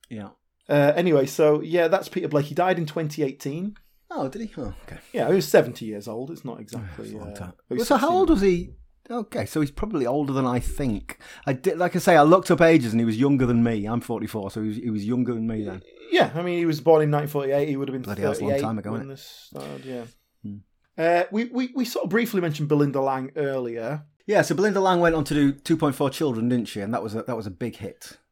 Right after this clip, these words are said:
Speaker 2: That's probably what she's probably, yeah, gonna be best remembered for. Yeah, she's another one pretty standard. Like, her parents were actors, so she, she kinda got into that. But Dear John is one of her m-, first major roles.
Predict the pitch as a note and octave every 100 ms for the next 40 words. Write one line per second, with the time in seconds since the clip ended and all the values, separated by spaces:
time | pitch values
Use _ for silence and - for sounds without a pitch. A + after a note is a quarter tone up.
0 | - A3 - A#3 A3+ A3+ - E3+ D3+ -
1 | E3+ D3 D3 F#2 - D#3 C#3 B2 C3+ B2+
2 | B2+ B2 - B2+ C3+ C#3+ C#3+ D3 - G#2
3 | G#2+ A#2+ - _ C#4+ B3+ A#3+ A#3+ G#3+ -
4 | A#3+ E3+ D#3 D3 C3+ C3+ C3 B2 D3+ C3
5 | - C3+ C3 B2 B2+ - C#3+ D3 C#3+ B2+
6 | A2+ A#2 A2 - A#2+ A2+ - A#2+ A2+ -
7 | A2+ A2+ - - A2+ G#2+ A#2 G#2+ A#2 A#2+
8 | - - - - _ F#3 F#3 D3+ A3+ D#3+
9 | F3 F#3+ E3+ F3+ D#3 E3+ F3+ D3+ D#3 C#3+
10 | C3 B2+ C3+ C#3 - E3 D3+ D3 B2+ C3+
11 | D3+ E3 C3 A2 G#2 F2+ F2 A#2+ C3 -